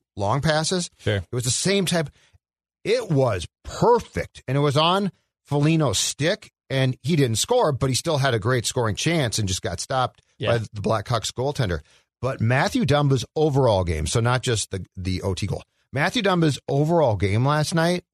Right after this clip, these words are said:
Speaker 1: really impressed me, and if this is going to be him, this, this goes up a notch now for sure.
Speaker 2: For sure. Yeah, he's, he's always, I think, had the ability to, to be an offensive player and make,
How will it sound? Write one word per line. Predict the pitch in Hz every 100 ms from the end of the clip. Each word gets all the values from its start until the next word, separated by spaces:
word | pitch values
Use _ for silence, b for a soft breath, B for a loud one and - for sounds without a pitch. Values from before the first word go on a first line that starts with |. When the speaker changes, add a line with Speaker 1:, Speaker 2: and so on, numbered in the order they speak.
| _ -
Speaker 1:
really | 113 110 113 135 160 165 139 113
impressed | 95 - 120 -
me, | 147 135
and |
if | 107 85
this | 110 135
is | 165
going | 123 113 120
to | 123
be | 110 92
him, | 95 104 143 170 - _ _ _ _ -
this, | 104 151 -
this | 143 -
goes | 185 151
up | 131 123
a | 104
notch | 92 87 -
now | 87 62
for | - 92
sure. | - 73 71 -
Speaker 2:
For | -
sure. | 101 160 135 b b
Yeah, | - 135
he's, | 98 131 120 - _
he's | 123 131
always, | 139 170 120
I | 113
think, | 117
had | 95 120 101
the | 101 -
ability | 101 92 113 113 95
to, | 107 95 92 90 - -
to | 92
be | 101 104
an | 92
offensive | 101 110 104 101 98 85 -
player | - 165 98 95 110
and | 95 95
make, | 101 -